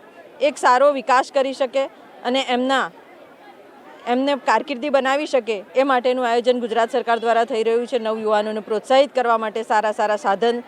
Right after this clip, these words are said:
સામગ્રી અને સારું પ્લેટફોર્મ પૂરું પાડવામાં આવી રહ્યું છે અને આ નર્મદા જિલ્લાના જિલ્લા રમતગમત અધિકારી તરીકે દિનેશભાઈ ભીલ કે જેઓ ઇન્ટરનેશનલ કક્ષાએ પણ એક તીરંદાજીમાં એક આદિવાસી તરીકે પોતાનું નામ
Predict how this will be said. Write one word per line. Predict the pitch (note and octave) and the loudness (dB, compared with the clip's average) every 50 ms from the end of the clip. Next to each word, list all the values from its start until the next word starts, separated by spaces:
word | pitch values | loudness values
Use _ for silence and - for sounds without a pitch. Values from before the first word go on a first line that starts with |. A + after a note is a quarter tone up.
| - - - - - | -14 -20 -20 -6 0
સામગ્રી | B3+ A3+ A3+ A#3+ B3 G#3+ A3+ A3+ G#3 - - - - - - - | 0 2 2 2 0 0 0 -2 -2 -4 -10 -20 -20 -16 -8 -4
અને | B3+ C4 D4 | -2 0 0
સારું | C#4+ D4+ C4 B3+ C4+ A#3+ | 2 2 2 2 2 0
પ્લેટફોર્મ | C4 A#3 G#3+ A3 - B3+ C4 C4 | 0 0 0 0 0 -2 -2 0
પૂરું | A#3 B3+ A#3 A#3+ | 0 0 0 0
પાડવામાં | A#3 B3+ A#3 A#3 A#3 A3+ A3+ A#3 A3 | 2 2 2 2 2 0 0 0 -2
આવી | G#3+ G#3+ A3+ | -2 -2 -2
રહ્યું | G#3+ A3 A3 A3 A3 | -2 -2 -2 -4 -4
છે | - - A3+ A3+ - - - - - - - | -6 -8 -10 -10 -10 -18 -20 -20 -18 -10 -6
અને | C4+ D4 | -2 0
આ | D4+ D4+ | 0 2
નર્મદા | D4 D4 C#4+ C4+ C#4+ C#4 C#4+ C#4+ | 2 0 0 0 0 2 2 2
જિલ્લાના | C#4 C#4 C#4 C4 C4+ C#4 C4+ C#4 C#4 A#3 D#3+ - - - - - - - - | 2 0 0 0 0 0 2 0 0 -2 -2 -6 -14 -20 -20 -20 -20 -12 -8
જિલ્લા | G#3+ C4+ C#4+ D4 C#4+ | -4 0 2 2 4
રમતગમત | C#4 C4+ C4 C4 A3+ A3 C4 C4+ C4 B3+ | 4 2 0 -2 0 -2 -2 -2 0 -2
અધિકારી | C4+ B3 A#3 E4 - C4 B3+ B3+ | -2 -2 -2 0 2 2 2 2
તરીકે | B3+ C4 B3+ B3 B3+ A#3 B3+ | 2 2 2 2 2 2 0
દિનેશભાઈ | A#3 A#3 B3 B3+ C4 B3 C4+ A3 B3 A#3+ B3 | 0 0 0 0 0 0 2 2 2 4 4
ભીલ | - F4+ F#4 D4+ C4+ F#3 - - - - - - | 4 2 2 2 0 -2 -6 -12 -20 -20 -10 -4
કે | - D4 | -2 -2
જેઓ | C4+ C#4 D#4 D#4 D#4+ D#4+ | 2 4 4 6 6 6
ઇન્ટરનેશનલ | D4+ C4+ B3+ - D4 C#4+ C#4+ C#4+ C#4+ E4 B3 C#4 C#4 B3+ | 4 2 0 0 0 0 0 -2 -4 -4 -4 -4 -2 0
કક્ષાએ | B3+ A#3+ A#3 - - C4 C4 C4 B3+ | 0 -2 0 2 2 4 6 4 4
પણ | B3 D4 C#4+ C4 G#3 - - - - - | 4 4 2 2 0 -2 -10 -10 -4 -2
એક | C4 C4 - | -2 -2 0
તીરંદાજીમાં | - C4 C4 C4+ C4 C4 C4 B3 A#3+ G#3+ B3+ B3+ C4 C4+ C4 G3+ F3 - - - - - - - | 0 2 2 2 4 4 4 2 2 2 0 -2 0 0 0 -2 -4 -8 -20 -20 -20 -18 -4 0
એક | B3+ C#4+ - - | 0 0 0 2
આદિવાસી | C4 C4 B3+ D4+ D#4+ D#4 D4+ D4+ D#4 | 0 0 2 4 4 4 4 2 0
તરીકે | B3 C#4+ C4+ B3+ C#4 A#3+ C#4+ | 2 2 2 2 2 2 0
પોતાનું | B3+ A3 B3+ B3 C4+ B3+ B3+ C4 B3+ B3 | 2 2 2 2 2 2 2 2 0 0
નામ | A#3 A#3 B3+ C#4 B3+ | 2 2 2 2 2